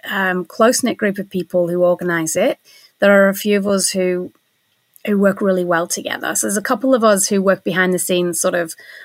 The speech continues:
all year doing stuff that needs to be done. And then there's people who are more at the front facing, who help out over the weekend and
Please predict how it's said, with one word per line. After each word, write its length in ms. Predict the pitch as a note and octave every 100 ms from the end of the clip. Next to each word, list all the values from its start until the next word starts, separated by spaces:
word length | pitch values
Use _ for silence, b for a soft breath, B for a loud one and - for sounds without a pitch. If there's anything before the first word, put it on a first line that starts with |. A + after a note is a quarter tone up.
| B -
all 220 | G3 F#3+
year 380 | F#3 F3+ F3 F3
doing 580 | F#3 F3 E3 E3+ E3 - _ _ _ _ _
stuff 260 | - - F3+
that 100 | G3
needs 160 | F#3+ -
to 80 | F3+
be 80 |
done. 500 | E3 E3+ E3+ F#3 G3 B B B
And 140 | F3+ F3+
then 140 | F3+
there's 140 | F3
people 460 | - G3 G3 G3 F#3
who 260 | F3+ F3+ F3
are 60 |
more 300 | F3 F3 F3
at 80 | -
the 80 | -
front 400 | - F#3+ F#3 -
facing, 680 | G#3 G3 - G3+ F#3 F3+ F3
who 180 | F#3+
help 260 | E3+ F3 -
out 140 | F3
over 240 | F3+ F3+ F#3+
the 60 |
weekend 640 | F#3 A3 A#3+ D4 C#4 C4+ A#3+
and 400 | G#3 F#3+ F#3